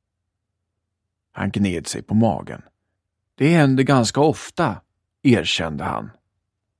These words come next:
Kristoffer Robin tog försiktigt i Puhs öra. "Du får stå, Nalle Puh."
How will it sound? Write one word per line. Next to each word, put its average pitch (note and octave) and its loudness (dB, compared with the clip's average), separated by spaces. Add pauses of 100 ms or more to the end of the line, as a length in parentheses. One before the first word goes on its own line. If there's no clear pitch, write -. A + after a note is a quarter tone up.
(440)
Kristoffer A#2+ 2
Robin E3+ 4
tog A#2+ 0
försiktigt - -4
i C#3+ -8
Puhs G2 -4
öra. C3+ -4 (840)
"Du G3+ 2
får F3 2
stå, E3 4
Nalle A2+ 4
Puh." A#2+ 0